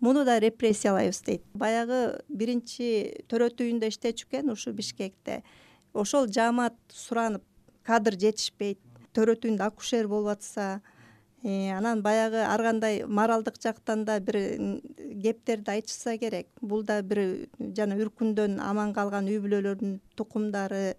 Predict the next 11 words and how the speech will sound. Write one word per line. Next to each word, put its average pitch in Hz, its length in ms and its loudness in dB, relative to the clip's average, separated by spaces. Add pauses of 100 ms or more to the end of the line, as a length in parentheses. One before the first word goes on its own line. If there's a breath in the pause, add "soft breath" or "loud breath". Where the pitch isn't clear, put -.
(300 loud breath)
Наматованы, 220 880 -2
Салима 208 400 0
Наматованы 208 800 -2
ошо 202 320 -6
репрессиядан 196 760 -4 (200)
алып 190 280 -6
калышат. - 480 -16 (160)
Баягы 262 380 2
карап 269 360 0
көрсөк, 285 340 0
сурактын, 254 840 0